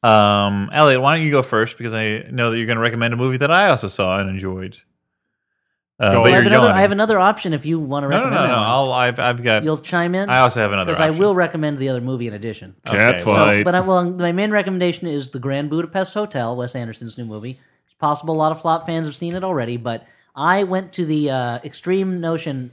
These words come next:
Speaker 3: of ha-, extreme, uh, length of having my mother come in from New Jersey to babysit my son so my wife and I could go see this movie,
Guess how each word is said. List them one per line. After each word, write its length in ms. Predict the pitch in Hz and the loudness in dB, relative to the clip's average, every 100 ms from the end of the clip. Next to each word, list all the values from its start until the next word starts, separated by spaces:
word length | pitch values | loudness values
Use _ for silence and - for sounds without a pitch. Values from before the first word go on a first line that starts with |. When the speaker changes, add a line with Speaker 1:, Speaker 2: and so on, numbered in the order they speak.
| - | -8
Speaker 3:
of 220 | 127 120 | -6 -4
ha-, 200 | 160 151 | -4 -4
extreme, 460 | 151 - 196 170 160 - _ - | -6 -8 -6 -4 -6 -12 _ -12
uh, 180 | 120 | -10
length 380 | 117 160 127 - _ _ _ _ - | -4 -4 -4 -10 _ _ _ _ -6
of 160 | 143 | -4
having 440 | 123 170 170 170 165 | 0 0 0 -2 -2
my 140 | 147 | -2
mother 300 | 147 160 160 | -2 -2 -4
come 200 | 160 160 151 | -4 -4 -4
in 200 | 147 143 | -4 -6
from 380 | 147 131 127 123 | -6 -6 -6 -8
New 80 | |
Jersey 480 | 131 147 139 117 107 | -4 -2 -2 -4 -10
to 300 | 104 135 117 | -12 -12 -10
babysit 400 | 107 135 135 139 | -8 -8 -8 -12
my 100 | 123 | -14
son 300 | 120 139 120 | -12 -12 -12
so 140 | 113 117 | -12 -14
my 80 | 113 | -10
wife 180 | 120 120 | -10 -10
and 80 | |
I 80 | 117 | -12
could 120 | 107 | -12
go 100 | 110 | -14
see 160 | 107 127 | -12 -14
this 140 | 107 110 | -14 -14
movie, 380 | 117 104 104 | -12 -12 -16